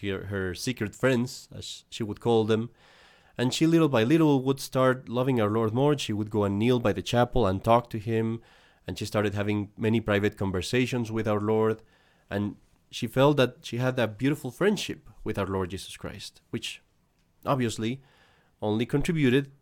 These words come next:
to make her desire communion even more and more. She hadn't said anything for a while, so the sisters were like, "Okay,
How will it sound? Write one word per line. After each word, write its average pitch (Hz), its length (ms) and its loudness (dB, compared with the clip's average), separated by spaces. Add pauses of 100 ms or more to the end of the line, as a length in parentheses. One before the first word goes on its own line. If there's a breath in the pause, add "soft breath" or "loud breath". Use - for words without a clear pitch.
(100)
to 107 440 -2
make 117 260 -2
her 127 120 -2
desire 117 400 -2
communion 113 560 0
even 101 240 -4
more 92 160 -4
and 98 100 -2
more. 131 340 -2 (1900 soft breath)
She - 180 -2
hadn't 175 220 8
said 160 160 4
anything 143 320 4
for 120 160 2
a 120 60 4
while, 135 360 6
so 131 140 -6
the 107 100 2
sisters 117 360 -4
were 113 120 2
like, 104 200 2
"Okay, 131 260 0